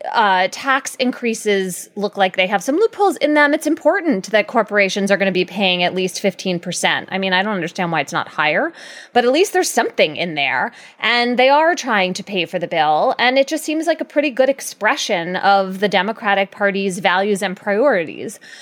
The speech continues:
I mean, I also am gonna express some sympathy with Manchin that Build Back Better had so much in it.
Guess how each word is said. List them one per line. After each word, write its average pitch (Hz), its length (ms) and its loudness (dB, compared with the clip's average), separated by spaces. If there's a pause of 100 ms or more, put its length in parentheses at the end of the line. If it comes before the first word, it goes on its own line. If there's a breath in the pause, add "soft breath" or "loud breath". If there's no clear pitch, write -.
(280 loud breath)
I 269 60 0
mean, 320 260 2
I 202 140 2
also 381 340 2
am 440 200 2
gonna 311 420 2
express 285 400 -2
some 277 140 -2
sympathy 330 500 -2
with 277 160 0
Manchin 220 720 0
that 190 360 2 (480 loud breath)
Build 262 320 2
Back 262 300 0
Better 208 280 4
had 196 280 -4
so 269 500 0
much 247 400 -4
in 220 140 -4
it. 160 180 -2